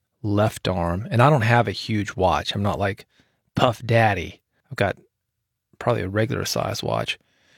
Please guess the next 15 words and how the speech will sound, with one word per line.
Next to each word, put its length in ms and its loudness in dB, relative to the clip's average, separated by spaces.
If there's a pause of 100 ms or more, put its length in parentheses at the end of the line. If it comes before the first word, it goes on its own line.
(180)
All 60 4
right, 160 4
updating 320 4
the 60 2
band. 640 6 (220)
Looks 160 -2
like 100 2
it's 220 -4
resetting. 720 4 (960)
So 160 4
as 80 4
far 240 6
as 80 4
I 100 6
know, 520 6